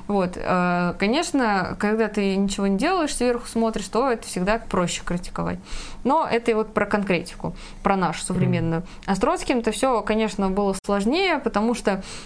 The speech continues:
Speaker 1: э, сейчас уже вот замылились, э, теоретические споры, уже там
Speaker 2: Мгм.
Speaker 1: приписывается не пойми что, не пойми кому. Вот. А вопрос о том, что же произошло в октябре социалистической революции и так далее, он очень интересный. Вот,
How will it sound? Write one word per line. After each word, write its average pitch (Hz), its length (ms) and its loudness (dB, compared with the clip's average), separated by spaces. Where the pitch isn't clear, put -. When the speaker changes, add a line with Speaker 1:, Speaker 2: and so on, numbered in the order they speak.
Speaker 1:
э, 190 760 2
сейчас 202 360 0
уже 185 420 2
вот 180 220 -2
замылились, 196 680 2
э, 170 180 2
теоретические 240 760 0
споры, 233 500 2
уже 196 240 2
там 180 160 2
Speaker 2:
Мгм. 180 80 0
Speaker 1:
приписывается 185 800 0
не 196 160 2
пойми 190 260 2
что, 185 220 0
не 180 120 4
пойми 180 300 2
кому. 226 420 0
Вот. 233 260 2
А - 80 2
вопрос 247 400 2
о 220 80 2
том, 247 380 2
что 233 240 0
же 208 120 0
произошло 202 460 0
в 196 80 -2
октябре 202 440 0
социалистической 202 720 0
революции 202 420 0
и 185 40 -2
так 190 160 -2
далее, 285 240 2
он 240 180 2
очень 180 520 0
интересный. 226 760 0
Вот, 202 320 0